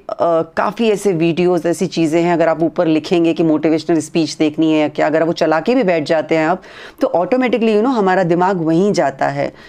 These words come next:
तो मुझे ये बहुत हेल्प किया है मेरी लाइफ में। अम,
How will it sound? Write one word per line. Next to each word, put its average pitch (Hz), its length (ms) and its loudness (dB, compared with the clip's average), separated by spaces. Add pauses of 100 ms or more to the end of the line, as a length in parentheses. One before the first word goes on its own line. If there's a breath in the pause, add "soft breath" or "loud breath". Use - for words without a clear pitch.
(260 loud breath)
तो 165 160 2
मुझे 170 560 2
ये 208 260 2
बहुत 165 320 0
हेल्प 180 360 -2
किया 160 200 0
है 156 140 0
मेरी 151 240 2
लाइफ 139 380 -2
में। 143 280 -4
अम, 139 420 -6